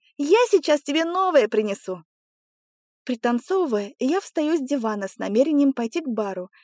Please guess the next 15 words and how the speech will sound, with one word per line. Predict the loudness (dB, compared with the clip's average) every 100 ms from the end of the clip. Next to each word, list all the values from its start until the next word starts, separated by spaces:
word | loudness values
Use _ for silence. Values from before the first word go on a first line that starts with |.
| _
но | 0 4
Рафаэль, | 4 2 -2 -2 0
метнувшись | 0 2 -2 -2 -6
словно | 0 2 2 0 2
кобра, | 0 2 0 2
перехватывает | 0 0 -2 -4 -4 -6 -4
моё | -4 -4
запястье | -6 -4 -6 -6 -8 -8 -14 -4
и | -2
заставляет | -2 -2 -4 0 0 0
снова | -4 -6 -6
сесть. | -8 -14 -14 _ _ _ _ _ _ -4
«Нет | 0 4 2
уж, | 0 0
нахер, | 0 0 -4